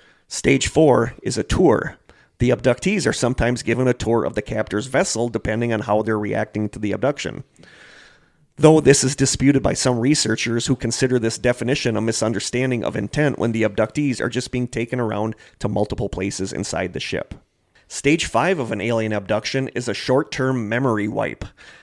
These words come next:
Abductees often rapidly forget the majority of their experience, either as a result of fear, medical intervention, or both, and have a gap of missing time in their memory.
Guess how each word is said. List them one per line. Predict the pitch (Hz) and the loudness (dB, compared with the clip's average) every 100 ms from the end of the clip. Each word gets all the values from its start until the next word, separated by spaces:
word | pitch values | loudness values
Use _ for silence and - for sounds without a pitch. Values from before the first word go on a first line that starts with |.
| - | -4
Abductees | 123 113 139 - 165 135 - | -2 0 0 0 0 2 4
often | 120 127 120 | 4 4 0
rapidly | 107 117 143 139 | 2 2 2 0
forget | 151 - 127 139 | -2 -2 -2 0
the | 131 | 0
majority | 113 - 110 127 131 | 0 2 2 2 0
of | 117 | 0
their | 107 101 | 0 -2
experience, | - - 170 120 110 117 - - - - | -4 -2 0 2 0 -4 -10 -16 -14 -2
either | 127 143 | 2 4
as | 110 120 | 2 2
a | 110 | 0
result | 107 123 120 - | 0 2 2 0
of | - | -8
fear, | - 131 156 165 143 | -4 0 2 0 -4
medical | 92 120 143 143 113 | -2 -2 0 0 0
intervention, | 117 113 107 139 156 143 - | 0 0 0 0 0 -2 -2
or | 104 | -2
both, | 113 139 110 - - - - | 2 2 2 -2 -16 -20 -8
and | - 113 | -4 0
have | 120 | 0
a | 131 | -2
gap | - 120 117 - | -2 -2 0 -2
of | 113 | -2
missing | 110 113 127 127 | -2 -2 -2 -2
time | 101 117 113 | -2 0 0
in | 107 | 0
their | 101 | 0
memory. | 104 131 85 50 | 0 -2 -2 -4